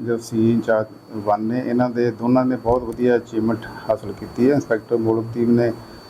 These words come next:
ਬੀਤੇ ਦਿਨ ਵੀ ਇਹਨਾਂ ਨੇ ਛੇ ਪਿਸਟਲ ਰਿਕਵਰ ਕਰਨ 'ਚ ਕਾਮਯਾਬੀ ਹਾਸਲ ਕੀਤੀ ਸੀ ਔਰ ਦੋਨੇ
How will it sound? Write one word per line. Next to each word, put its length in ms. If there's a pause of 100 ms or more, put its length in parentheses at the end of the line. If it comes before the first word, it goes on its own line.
(220)
ਬੀਤੇ 240
ਦਿਨ 240
ਵੀ 100
ਇਹਨਾਂ 180
ਨੇ 220 (460)
ਛੇ 240 (100)
ਪਿਸਟਲ 380 (300)
ਰਿਕਵਰ 320
ਕਰਨ 240
'ਚ 360 (760)
ਕਾਮਯਾਬੀ 420
ਹਾਸਲ 260
ਕੀਤੀ 300
ਸੀ 160 (300)
ਔਰ 160
ਦੋਨੇ 460